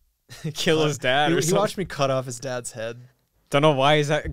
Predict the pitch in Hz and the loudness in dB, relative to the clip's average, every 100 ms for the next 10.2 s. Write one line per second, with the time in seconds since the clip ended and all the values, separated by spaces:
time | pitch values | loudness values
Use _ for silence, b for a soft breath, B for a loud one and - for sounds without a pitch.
0 | - 156 156 151 147 156 127 - 127 156 | -12 -6 -2 -2 -4 -6 -8 -6 2 2
1 | 139 127 120 151 - 165 127 120 120 127 | 2 -4 -2 -2 -2 -4 -6 -6 -6 -8
2 | 127 120 113 123 123 113 - 98 117 117 | -10 -10 -10 -14 -16 -16 -12 -10 -10 -10
3 | 127 131 - 165 - - 214 165 135 B | -12 -12 -8 -8 -6 -4 -2 -2 -4 B
4 | B B B B 220 190 - 123 120 117 | B B B B -2 -2 -2 -4 -2 -2
5 | 135 - 151 117 113 - - B - 131 | -4 -4 -10 -10 -16 -18 -20 B -4 -2
6 | 135 185 226 170 113 104 110 135 131 135 | 0 -2 0 -4 -4 -6 -6 -10 -8 -8
7 | 135 147 139 127 120 113 117 117 110 113 | -8 -8 -8 -8 -10 -6 -6 -6 -8 -8
8 | 107 107 92 - _ _ _ _ _ _ | -8 -8 -10 -12 _ _ _ _ _ _
9 | _ _ _ _ _ _ _ - 151 175 | _ _ _ _ _ _ _ -10 -6 -4
10 | 160 | -6